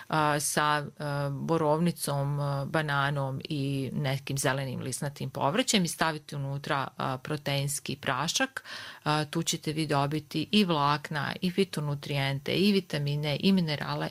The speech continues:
i protein. Ako vam treba masnoća, mogu se i dodati neke, a, sjemenke, a,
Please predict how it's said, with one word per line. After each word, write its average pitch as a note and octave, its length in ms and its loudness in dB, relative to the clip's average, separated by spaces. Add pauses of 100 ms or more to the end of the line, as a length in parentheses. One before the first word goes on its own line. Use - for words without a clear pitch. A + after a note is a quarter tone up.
i E3 100 -4
protein. C#3 520 -6 (1120)
Ako C#3+ 260 -2
vam C3+ 120 -2
treba C#3 260 0
masnoća, D#3+ 500 0
mogu C#3 260 -6
se - 160 -6
i - 20 -6
dodati C3 420 -4
neke, C3 320 -6 (420)
a, C#3 220 0
sjemenke, G#3 720 4 (380)
a, D#3+ 460 2